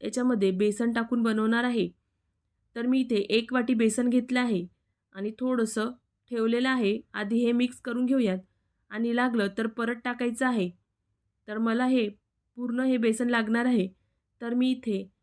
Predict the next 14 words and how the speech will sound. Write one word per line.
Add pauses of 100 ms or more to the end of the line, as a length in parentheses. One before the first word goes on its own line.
(160)
एक
वाटी
हे
बेसन
घेतलेलं
आहे (600)
आणि
आता
याला
चांगलं
असं
मिक्स
करून
घेऊयात.